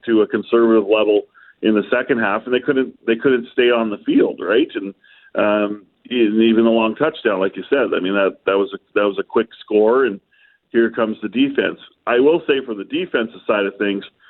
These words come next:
when you have your opponent, uh, whether it's the Bombers, whether it's the Hamilton Tiger Cats, you, you have them in second and ten as much as they did, and a first and thirty.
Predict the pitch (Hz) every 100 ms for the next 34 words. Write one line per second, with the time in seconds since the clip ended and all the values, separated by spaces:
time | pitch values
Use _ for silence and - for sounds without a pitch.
0 | _ - 113 139 180 151 160 143 123 110
1 | - 151 143 104 90 _ _ _ _ _
2 | - 104 104 104 101 127 127 117 117 -
3 | 101 131 147 143 143 135 120 113 113 107
4 | 104 104 - 104 104 101 104 120 120 120
5 | 110 98 127 139 127 - 98 87 - -
6 | _ _ _ - 98 110 127 135 165 170
7 | 190 180 175 147 - 160 160 143 127 135
8 | 143 131 120 127 127 110 113 117 113 113
9 | 120 _ - 107 113 - 127 139 - 123
10 | 117 113 107 117 165